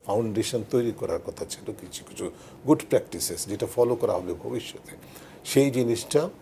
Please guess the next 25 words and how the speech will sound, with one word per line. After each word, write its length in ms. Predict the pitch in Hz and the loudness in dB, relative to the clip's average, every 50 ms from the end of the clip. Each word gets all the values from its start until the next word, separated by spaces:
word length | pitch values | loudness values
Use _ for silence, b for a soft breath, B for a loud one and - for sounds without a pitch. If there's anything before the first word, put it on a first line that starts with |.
| - - - | -20 -8 -6
প্রাপ্তি 300 | - 92 87 - - 117 | -4 -4 -4 -4 -6 -6
থেকে 280 | - - 113 104 127 123 | -4 -4 -4 -4 -4 -4
দেশবাসী 500 | - 92 78 - - 85 82 - - 92 | -4 -6 -6 -6 -6 -8 -6 -6 -6 -6
বঞ্চিত 400 | 90 82 92 - - 104 - - | -6 -8 -8 -8 -8 -10 -8 -8
হলো 220 | 104 90 120 143 151 | -8 -2 0 2 2
এবং 240 | 123 107 127 156 160 B B B B B B B | 6 6 6 4 4 B B B B B B B
এটা 180 | - 107 - 123 | 0 2 2 4
পরবর্তী 380 | - 123 123 139 147 139 - | 6 6 6 6 4 2 -2
সরকারগুলোকে 680 | 139 - - 135 127 - 139 123 117 123 120 120 117 - | -2 2 2 0 4 4 4 4 4 2 0 0 2 4
এক 140 | 123 113 104 | 4 4 4
ধরনের, 260 | 98 107 113 117 117 107 - - - - - - | 2 0 0 0 -2 -2 -4 -10 -18 -18 -10 -6
এক 120 | - 104 95 | -6 -4 0
ধরনের 300 | - 110 107 113 107 101 95 - | 0 2 4 4 2 2 0 -2
কি 60 | 110 | -2
বলবো 200 | 95 104 98 101 | -2 0 0 0
যে 140 | 87 98 87 80 - - - - - - - - | -2 -4 -6 -8 -12 -18 -20 -20 -20 -20 -6 -2
ব্যাড 200 | 95 107 117 117 117 - | 2 4 4 4 4 0
প্রেসিডেন্স 480 | - 131 - - 135 113 147 120 - | 0 0 0 2 2 4 4 2 2
দেবে। 220 | - 104 - - - B B B B B B B B - | -2 -6 -6 -6 -8 B B B B B B B B -2
অন্তর্বর্তীকালীন 600 | 139 135 131 170 151 143 - 156 135 147 135 135 | -2 2 6 6 6 6 4 0 0 0 0 0
সরকারই 400 | 131 - - 135 - - 123 123 | 0 0 0 0 0 0 0 0
পারে 240 | 127 - 113 113 117 | 0 0 0 2 2
নাই, 180 | 120 127 113 | 0 0 0
আমরা 220 | 95 92 95 104 113 | 0 0 2 2 2
কেন, 180 | - - 113 | 4 2 2